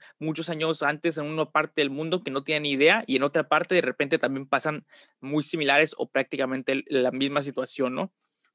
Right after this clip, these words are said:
Eh, casi los mismos nombres, c-, cosas así muy, muy como que repetitivas, güey, a lo largo de la historia, como que es bastante más común de lo que nos imaginamos, ¿no?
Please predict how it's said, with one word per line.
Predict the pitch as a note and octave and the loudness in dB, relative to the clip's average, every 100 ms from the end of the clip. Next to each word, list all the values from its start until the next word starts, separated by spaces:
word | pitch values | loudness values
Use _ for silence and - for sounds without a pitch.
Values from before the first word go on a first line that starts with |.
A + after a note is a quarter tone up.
| - | -2
Eh, | B2+ A#2+ B2 _ | 0 2 -2 _
casi | - C3+ D3+ | -2 0 4
los | C#3 | 4
mismos | C3+ C3+ | 2 -4
nombres, | B2+ C#3 D3 D3+ - - | -2 -2 0 0 -2 -14
c-, | - - | -16 -8
cosas | C3+ C#3+ D#3+ | -8 -6 -8
así | - | -6
muy, | D3+ D3+ D#3 - _ _ _ _ _ _ | -8 -6 -8 -10 _ _ _ _ _ _
muy | - C#3+ D#3 E3 | -10 -2 0 0
como | - D#3+ | -2 -2
que | A#2+ | 0
repetitivas, | C#3 - B2+ B2+ - C#3+ D3 D3+ C#3+ | 0 0 -2 -4 -6 -2 2 2 2
güey, | D3+ | 2
a | C#3 | 2
lo | C3 | 0
largo | C3 C3+ | 0 0
de | C#3 | -2
la | |
historia, | B2+ - C3+ C#3 C#3+ | -2 0 0 2 0
como | - C3+ C3 | 0 -4 -4
que | - B2 A2+ _ _ _ | -6 -6 -6 _ _ _
es | C#3+ C3 | -16 -6
bastante | D3+ C#3+ C#3+ C#3+ | -6 -6 -10 -6
más | C#3+ C#3+ | -6 -6
común | - C3 C#3 | -8 -8 -4
de | |
lo | C#3 | -6
que | C3 | -6
nos | C3 | -10
imaginamos, | B2+ B2+ B2+ - - - | -10 -12 -10 -10 -10 -14
¿no? | - | -18